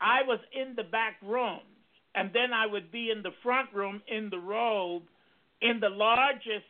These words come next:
venues, in the biggest conferences, uh,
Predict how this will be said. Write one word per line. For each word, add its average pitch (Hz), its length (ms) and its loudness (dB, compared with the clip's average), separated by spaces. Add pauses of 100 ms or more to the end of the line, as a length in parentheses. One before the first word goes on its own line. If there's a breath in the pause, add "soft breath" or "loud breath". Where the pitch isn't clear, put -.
(120)
venues, 190 720 -6 (120)
in 190 140 -14
the 180 220 -10
biggest 247 480 0
conferences, 190 1160 -4 (720 soft breath)
uh, 185 360 4